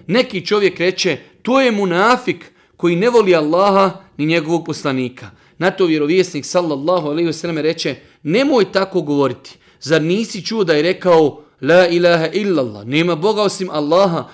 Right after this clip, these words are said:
želijeći time zadovoljstvo uzvišnog Allaha?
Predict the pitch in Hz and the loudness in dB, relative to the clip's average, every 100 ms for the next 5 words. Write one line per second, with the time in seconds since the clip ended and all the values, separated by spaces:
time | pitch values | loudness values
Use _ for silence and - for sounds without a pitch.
0 | - - 113 180 220 214 175 156 - 170 | -18 -10 0 0 0 0 -2 -4 -6 -4
1 | 190 175 151 139 131 190 208 165 156 151 | -2 0 -2 -4 0 -2 -2 -4 -4 -6
2 | 147 127 120 120 113 107 | -8 -8 -6 -6 -6 -10